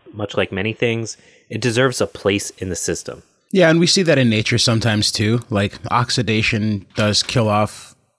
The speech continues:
Speaker 2: things sometimes quicker. It makes things rot. So I guess it kinda makes sense, but I don't know enough about any of this to elaborate further.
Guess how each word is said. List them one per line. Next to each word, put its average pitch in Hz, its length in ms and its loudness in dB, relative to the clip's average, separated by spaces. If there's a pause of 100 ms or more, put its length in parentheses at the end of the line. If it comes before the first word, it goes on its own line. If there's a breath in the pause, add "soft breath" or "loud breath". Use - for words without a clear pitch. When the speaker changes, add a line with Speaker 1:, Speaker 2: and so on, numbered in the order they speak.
Speaker 2:
things 107 500 -2
sometimes 110 560 -2
quicker. 113 480 -2
It 110 60 -6
makes 113 240 0
things 113 240 0
rot. 110 320 0
So 107 320 0 (280 loud breath)
I 135 80 -2
guess 139 200 0
it 110 80 -4
kinda 113 200 -2
makes 107 220 -2
sense, 110 320 -2
but 104 340 -2
I 135 80 0
don't 135 120 2
know 113 140 2
enough 107 200 0
about 101 240 -2
any 98 220 -2
of 92 80 -4
this 98 220 -2
to 98 340 -2 (160)
elaborate 101 500 0
further. 98 480 -2